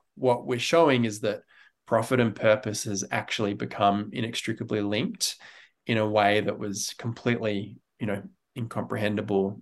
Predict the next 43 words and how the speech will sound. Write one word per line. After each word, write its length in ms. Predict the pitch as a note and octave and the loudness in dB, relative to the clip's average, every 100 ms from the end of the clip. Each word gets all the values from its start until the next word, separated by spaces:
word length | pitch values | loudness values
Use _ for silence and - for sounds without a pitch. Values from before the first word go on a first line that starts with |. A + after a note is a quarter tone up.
| - | -14
twenty 260 | - G#2 G#2 | -4 -2 -2
or 60 | |
thirty 260 | G2 A2+ A#2 | -4 -4 -4
years 200 | A#2+ A#2+ | -4 -4
ago. 340 | A#2+ A#1+ B1 - - - - _ _ | -4 -4 -4 -6 -16 -20 -20 _ _
And 140 | A#2+ A2+ | -6 -2
so 520 | - A2+ G2+ G2 F#2+ - - | 2 6 6 6 2 -4 -8
consumer 480 | A#2 A#2+ C#3+ C#3 A#2 | -4 0 2 4 4
sentiment 580 | A#2+ A2 A#2 A#2 G2+ - - | 4 2 2 0 0 -4 -10
has 440 | - A2+ G#2+ - | 0 2 2 0
shifted 480 | - - - C3+ E3 | 0 0 0 0 0
and 160 | B2 | 2
will 100 | G#2 | -2
continue 420 | G2+ G#2+ - A2+ G2+ | -6 -6 -2 -2 -2
to 100 | G2 | -2
shift 400 | - A2+ G2+ G#2+ | 0 -2 -4 -6
in 80 | |
a 60 | G2+ | -2
way 280 | G2+ G2+ G#2+ | 2 4 2
that 80 | G2+ | -2
I 100 | - | -2
think 300 | A#2+ A#2 - | -4 -4 -2
will 240 | A2+ B2 - - - _ B2 | -4 -4 -10 -20 -20 _ 0
only 280 | A2+ G#2+ | 2 2
make 300 | G#2 G2+ G2+ | 0 0 -2
the 80 | - | -6
relationship 640 | G#2 G2+ G#2 B2+ A#2 - | -4 -2 -2 -4 -4 -6
between 320 | - A#2+ A#2 A#2 | -8 -8 -8 -4
profit 320 | A2+ - A#2 | -6 -6 -8
and 120 | A#2 | -6
purpose 380 | A#2 A#2 A#2 - | -6 -6 -4 -4
stronger 460 | - G2+ G#2 G2+ | -2 -2 0 0
in 120 | G2 G2 | 0 -2
the 60 | |
years 320 | A2+ G#2 G2+ | -2 -4 -4
ahead, 440 | G#2 - A#2 F#3+ - - - - - | -6 0 2 2 -2 -20 -20 -20 -8
you 80 | - | -4
know, 80 | G2 | 2
barring 400 | G#2 G2 G#2 G#2 | 4 4 2 0
some 460 | G#2 F#2+ G2 G2+ - _ - | 0 0 -2 -6 -14 _ -8
crazy 420 | - G#2+ G#2 G2 | -2 0 0 -6
catastrophe 680 | - - G2+ F#2+ - - A#2 | -8 -4 -2 -2 -6 -4 -2
happening. 520 | A2 - A#2 F#3 A#3+ | -2 -4 -2 0 -2